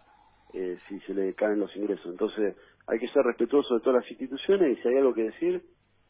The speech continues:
eh, yo al menos cuando algo no me gusta o lo tengo que decir, lo digo, no, no generalizo. Entonces creo que, eh, si Ameal tenía algo para decir, que diga qué dirigente y qué club para él, eh, está haciendo las cosas que dice que hace, ¿no? Y,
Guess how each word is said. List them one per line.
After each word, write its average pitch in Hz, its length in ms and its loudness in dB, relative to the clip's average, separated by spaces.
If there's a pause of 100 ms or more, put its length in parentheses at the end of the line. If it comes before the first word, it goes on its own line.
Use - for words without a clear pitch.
(140)
eh, 95 220 -6
yo 151 100 4
al 147 60 4
menos 151 200 4
cuando 117 480 2
algo 131 420 2
no 123 140 -4
me 123 100 0
gusta 127 300 -2
o 104 40 -2
lo 104 100 -2
tengo 131 160 0
que 113 80 -6
decir, 139 280 -8
lo 117 80 -2
digo, 113 300 -4
no, 110 100 -20
no 117 260 -12
generalizo. 110 540 -10
Entonces - 280 -18
creo 107 200 0
que, 101 200 -4 (580)
eh, 87 580 0 (120)
si 104 80 2
Ameal 120 600 4
tenía 117 240 2
algo 117 160 4
para 101 160 6
decir, 165 220 -4
que 104 160 -2
diga 101 380 0
qué 123 140 -4
dirigente 123 420 -2
y 104 60 -4
qué 110 80 0
club 139 260 -4 (100)
para 101 200 4 (120)
él, 160 160 -2 (580)
eh, 85 720 -6
está - 180 -2
haciendo 120 240 0
las 92 120 2
cosas 113 220 -2
que 101 60 0
dice 110 220 -2
que 113 140 4
hace, 120 220 2
¿no? 113 300 -4
Y, 90 420 -8